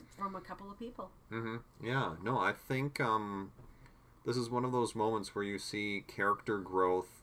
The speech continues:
Speaker 2: across the board, and we'll get into that, but, you know, there's, they, they kind of got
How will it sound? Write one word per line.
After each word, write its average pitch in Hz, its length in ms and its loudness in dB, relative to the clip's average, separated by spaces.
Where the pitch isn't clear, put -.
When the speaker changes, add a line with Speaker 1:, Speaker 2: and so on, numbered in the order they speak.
Speaker 2:
across 90 500 -2
the 95 100 -6
board, 87 380 0
and 82 120 -6
we'll 87 120 -2
get 87 180 -4
into 101 220 -4
that, 82 300 -2
but, 82 220 0
you 101 80 -2
know, 90 220 2
there's, 101 300 6
they, 101 540 4
they 107 180 0
kind 147 220 2
of 160 120 -2
got 117 200 6